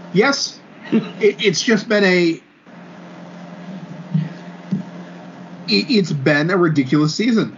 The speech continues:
Speaker 1: I mean, Bergeron hits the one thousand point club.
Speaker 2: Yeah.
Speaker 1: Um, all with the Boston Bruins. David Krejci is about to join the thousand game club.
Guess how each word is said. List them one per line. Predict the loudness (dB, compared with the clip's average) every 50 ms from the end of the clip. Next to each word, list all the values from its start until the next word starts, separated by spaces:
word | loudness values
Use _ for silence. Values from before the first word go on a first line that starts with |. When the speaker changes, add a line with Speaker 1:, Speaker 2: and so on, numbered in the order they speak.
| -10 -4
Speaker 1:
I | 0 2
mean, | 2 4 4 2 2 0 -2 -6 -14 -20 -20 -20 -20 -20 -20 -16 -8 -6 -6 -6 -6 -12 -18 -16 -6 -2
Bergeron | 2 4 4 4 4 4 4 4 4 4 2 2 2 0 -2 -4 -16 -20 -20 -20 -20 -20 -20 -20 -20 -18 -14 -8 -2
hits | 2 2 2 2 0 0
the | 0 2
one | 4 4 4 2 4
thousand | 4 4 4 4 4 2 2 0 2
point | 2 2 2 2 0
club. | 0 0 2 2 2 2 0 -4 -6 -10 -20 -20 -20 -20 -20 -20 -20 -20 -20 -20 -18 -18 -18 -18 -10 -2 2
Speaker 2:
Yeah. | 4 4 4 4
Speaker 1:
Um, | 4 2 2 2 2 2 2 2 2 0 -2 -4 -6 -10 -4
all | 0 2 2 2
with | 2 2
the | 2
Boston | 2 4 4 2 0 0 0 2
Bruins. | 4 4 4 4 4 2 0 0 -4 -6 -14 -18 _ _ -12 -4
David | 2 4 4 4 4 2 2 2
Krejci | 4 4 4 4 2 0 0 0 2 2
is | 4 4
about | 4 4 4 2 2 0
to | 0 0
join | 2 2 4 4 4 4 4
the | 2 2
thousand | 2 2 2 2 2 2 2 2 2 2 2
game | 2 2 2 2 2 0
club. | 0 2 4 4 4 2 0 -4 -6 -8